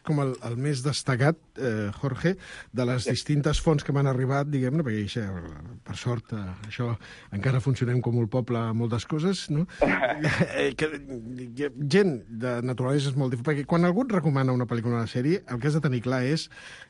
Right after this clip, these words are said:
Speaker 1: eh, quines altres pel·lícules o sèries li agraden, perquè de vegades, eh, les vies pot ser complicat. Però en aquest cas, eh, m'estan arribant moltes recomanacions des de moltes fonts diferents. Diguéssim, la triangulació és claríssima, és a dir,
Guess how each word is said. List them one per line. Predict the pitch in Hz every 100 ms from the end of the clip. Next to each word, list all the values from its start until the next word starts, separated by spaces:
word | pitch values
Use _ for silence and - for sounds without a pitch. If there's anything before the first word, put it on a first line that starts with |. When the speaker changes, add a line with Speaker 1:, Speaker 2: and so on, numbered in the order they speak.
| _
Speaker 1:
eh, | 139 120 113 107 98 92 -
quines | 165 165 139
altres | 165 156 -
pel·lícules | 135 135 143 113
o | 110
sèries | 135 143 131
li |
agraden, | 107 120 95 78 -
perquè | - 107
de | 123
vegades, | 123 131 143 131
eh, | 123 110 104 110 120
les | 139 147
vies | 147 156
pot | - 151
ser | 143
complicat. | 123 117 110 101 - - - - - _ -
Però | 175 165 160 -
en | 135
aquest | 135 185 185
cas, | 170 220 - - -
eh, | 123 113 - -
m'estan | 127 127 117 - 147
arribant | 165 151 139
moltes | 147 190 196 160
recomanacions | 131 131 131 127 - 165 220 - -
des | 117 117 107
de |
moltes | 113 165 175 175
fonts | 160 127
diferents. | 123 143 180 92
Diguéssim, | 101 95 110
la | 110
triangulació | 113 113 110 101 - 151 175 156
és | 117 -
claríssima, | 117 151 135
és | 107
a | 110
dir, | 107